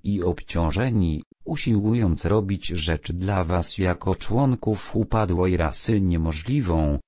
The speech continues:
wypełniać doskonałe prawo Boże, a ja wam dam ukojenie. Sabat oznacza odpoczynek. Ewangelia Mateusza, rozdział jedenasty, werset dwudziesty ósmy.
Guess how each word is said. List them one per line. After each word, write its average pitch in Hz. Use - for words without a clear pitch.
wypełniać 95
doskonałe 76
prawo 104
Boże, 73
a 90
ja 92
wam 73
dam 113
ukojenie. 104
Sabat 101
oznacza 85
odpoczynek. 67
Ewangelia 80
Mateusza, 85
rozdział 87
jedenasty, 92
werset 104
dwudziesty 85
ósmy. -